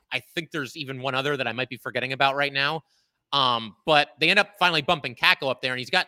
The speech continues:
three goals in his last two preseason games, so it looks like he'll start there. And then, uh, for the third line, you've basically got, uh, the remaining two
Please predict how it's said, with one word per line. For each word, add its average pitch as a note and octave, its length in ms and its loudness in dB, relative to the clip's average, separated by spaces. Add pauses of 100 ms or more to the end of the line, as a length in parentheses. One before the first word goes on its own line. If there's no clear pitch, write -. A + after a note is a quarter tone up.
(200)
three D#3+ 140 -4
goals C#3+ 260 -4
in B2+ 60 -6
his A#2+ 120 -10
last B2+ 240 2
two D3 120 -8
preseason B2+ 520 -12
games, A2+ 300 -6
so A#2 160 -4 (300)
it C3 80 -4
looks - 180 -4
like D3+ 80 -6
he'll C#3 140 -6
start D3 340 0
there. G#2+ 280 0 (420)
And D#3 100 0
then, F3 140 6
uh, D#3+ 220 8 (120)
for F#3+ 80 -6
the E3 80 0
third A#3+ 240 2
line, F3 180 0
you've C#3+ 160 -8
basically D#3 400 -2
got, D3 340 2 (200)
uh, C3+ 220 2
the C3 120 -4
remaining C3+ 580 -4 (160)
two D#3+ 300 -8